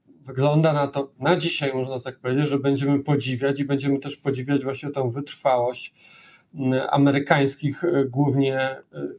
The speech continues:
inwestorów. Em, będziemy podziwiać, e, wiarę i, i, i konsekwencje przez lata utrzymywania,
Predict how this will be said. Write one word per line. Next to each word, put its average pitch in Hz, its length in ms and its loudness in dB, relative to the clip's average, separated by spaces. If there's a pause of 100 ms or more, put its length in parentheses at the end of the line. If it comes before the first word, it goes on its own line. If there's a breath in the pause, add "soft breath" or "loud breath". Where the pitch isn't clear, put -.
(440)
inwestorów. 143 920 0 (540 soft breath)
Em, 131 720 0
będziemy 139 440 2
podziwiać, 151 760 2
e, 143 300 2
wiarę 143 800 2
i, - 200 -12 (160)
i, 160 300 -4
i 214 80 0
konsekwencje 202 1120 2
przez 151 460 0
lata 156 480 2
utrzymywania, 147 1120 0